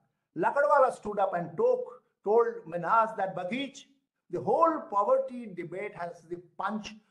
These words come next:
poverty has a role in policy interventions because of the linkage. Please do not take away that peg on which the whole poverty discussion hangs,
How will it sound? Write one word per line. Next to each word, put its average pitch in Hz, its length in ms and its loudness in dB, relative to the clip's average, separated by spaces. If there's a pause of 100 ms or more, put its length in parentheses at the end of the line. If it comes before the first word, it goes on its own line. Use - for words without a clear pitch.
(140)
poverty 190 400 0 (100)
has 170 180 -8
a 185 100 -4
role 196 320 0
in 202 180 -6
policy 190 460 -6 (520)
interventions 190 800 -6
because 190 520 6
of 330 180 12
the 277 100 -4
linkage. - 540 -10 (680)
Please 294 260 -4
do 208 280 -4
not - 400 2 (280)
take 254 220 -2
away 269 180 6
that - 320 -2
peg - 280 -4 (240)
on 208 140 0
which 208 220 -8
the 202 80 -2
whole 247 300 -2 (100)
poverty 196 360 -2
discussion 180 520 -10 (120)
hangs, 214 640 -4